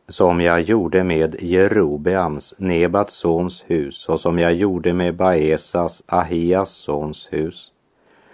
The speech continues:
Och hundarna skall äta upp Isabel på Jisraels åkerfält, och ingen skall begrava henne. Därefter öppnade han dörren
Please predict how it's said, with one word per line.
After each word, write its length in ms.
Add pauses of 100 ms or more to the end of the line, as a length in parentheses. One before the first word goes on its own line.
Och 420 (160)
hundarna 600
skall 380
äta 340
upp 300 (220)
Isabel 760 (260)
på 180
Jisraels 880
åkerfält, 760 (500)
och 540 (100)
ingen 640
skall 420
begrava 580
henne. 360 (760)
Därefter 920 (240)
öppnade 600
han 240
dörren 600